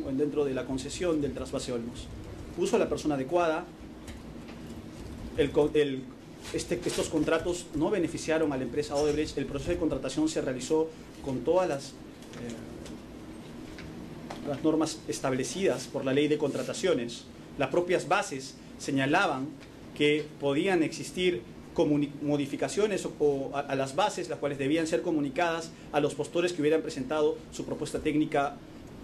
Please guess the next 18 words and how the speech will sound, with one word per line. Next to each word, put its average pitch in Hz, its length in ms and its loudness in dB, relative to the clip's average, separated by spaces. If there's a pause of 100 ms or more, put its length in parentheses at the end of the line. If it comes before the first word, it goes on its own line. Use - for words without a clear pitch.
(340)
número 139 420 4 (120)
dos 160 380 4 (180)
y 131 80 0
en 123 80 0
su - 100 -8
caso 143 260 2
la 135 100 2
propuesta 123 280 -4
técnica 139 260 2
número 131 260 4
tres, 156 220 4
dependiendo 131 440 0
de 139 60 2
la 123 80 0
etapa - 200 -4
que 131 80 -6
se 113 120 -8
encontraban. 120 440 2